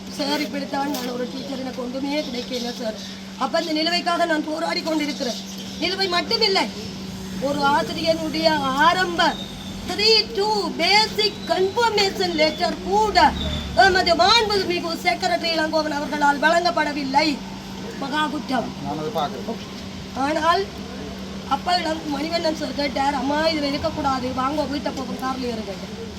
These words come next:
Speaker 1: அப்ப எலெக்ஷன் டைம், "இல்ல சார், இது என்னுடைய உரிமை, நான் வர மாட்டேன், நான் இதுதான்." இருந்து போராடினேன். இந்த போராட்டத்தை முக்கியமான புள்ளிக்கு பாயிண்ட் சொன்ன உங்களுக்கு தர விரும்புகிறேன், எல்லாரும் பார்க்கட்டும்.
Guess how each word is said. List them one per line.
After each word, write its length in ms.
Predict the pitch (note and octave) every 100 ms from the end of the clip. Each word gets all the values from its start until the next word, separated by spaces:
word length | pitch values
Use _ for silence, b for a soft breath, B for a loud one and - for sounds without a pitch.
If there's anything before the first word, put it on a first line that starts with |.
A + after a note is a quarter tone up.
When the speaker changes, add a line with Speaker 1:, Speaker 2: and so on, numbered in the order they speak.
| - G3+
Speaker 1:
அப்ப 180 | G#3+
எலெக்ஷன் 320 | C4 C#4+ C#4 G#3
டைம், 200 | F#3+ - - - - -
"இல்ல 220 | F4 G4+
சார், 260 | G#4+ G#4+
இது 100 | G4+
என்னுடைய 300 | F4+ F4+ E4+
உரிமை, 320 | D#4+ E4+ D#4 G3+ - - -
நான் 160 | A3 A3
வர 160 | G#3+
மாட்டேன், 340 | A#3+ G#3+ G3 G3+
நான் 180 | G#3 A3
இதுதான்." 280 | A3 G#3+ G3 G3 G3 G3 - - - - -
இருந்து 240 | D4 E4 D#4+
போராடினேன். 600 | D4 C#4+ C4+ A#3 G#3 F3 - - - D4
இந்த 200 | D#4 F4+
போராட்டத்தை 640 | F#4+ A4+ A#4 A4+ A4+ G#4+
முக்கியமான 520 | F4+ D#4+ A4 A4 G4+
புள்ளிக்கு 300 | - F4+ G4
பாயிண்ட் 240 | F4 F4 G4
சொன்ன 200 | G4 F4+
உங்களுக்கு 260 | E4+ D#4+
தர 220 | D#4+ D#4+ F4+
விரும்புகிறேன், 440 | F4+ D#4+ F4+ F4
எல்லாரும் 360 | D#4 F#4+ G4 F4+
பார்க்கட்டும். 440 | E4 D#4 C#4+ E4+